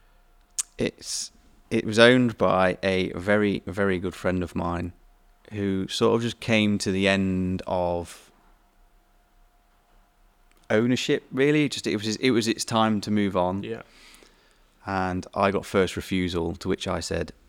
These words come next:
Speaker 1: "Absolutely, I will take it off your hands." Uh, and I, and I ended up with it in twenty twenty. Uh, I,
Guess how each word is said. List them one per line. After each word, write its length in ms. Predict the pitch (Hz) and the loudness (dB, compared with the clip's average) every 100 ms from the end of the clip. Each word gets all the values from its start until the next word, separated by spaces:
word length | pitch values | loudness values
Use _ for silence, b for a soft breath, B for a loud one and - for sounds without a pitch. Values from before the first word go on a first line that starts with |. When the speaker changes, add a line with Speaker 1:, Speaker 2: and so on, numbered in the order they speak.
| _ _ | _ _
Speaker 1:
"Absolutely, 680 | 95 - - 87 - 90 92 - _ _ | -10 -6 -4 -4 -4 -6 -8 -12 _ _
I 120 | - 87 | -8 -6
will 140 | 90 | -6
take 260 | - 90 - | -6 -6 -6
it 120 | - | -10
off 120 | 85 | -8
your 100 | 90 | -8
hands." 440 | 87 90 87 87 - _ _ b b b b b b b b - | -4 -4 -4 -8 -14 _ _ b b b b b b b b -12
Uh, 340 | 98 95 95 - | -8 -6 -6 -2
and 120 | 101 | -2
I, 140 | 101 - | -2 -2
and 80 | 107 | -2
I 100 | 104 | 0
ended 180 | 110 107 | 2 0
up 80 | 120 | 0
with 140 | 123 | 0
it 200 | 98 - - - - _ _ _ | -2 -4 -18 -20 -20 _ _ _
in 320 | - 101 98 | -4 -2 -2
twenty 260 | 90 107 95 | -2 -2 -4
twenty. 480 | - 98 98 92 98 _ _ _ _ _ _ _ - | -2 -2 -2 -4 -8 _ _ _ _ _ _ _ -8
Uh, 440 | 95 98 95 95 - | -6 -4 -4 -6 -6
I, 200 | 95 | -6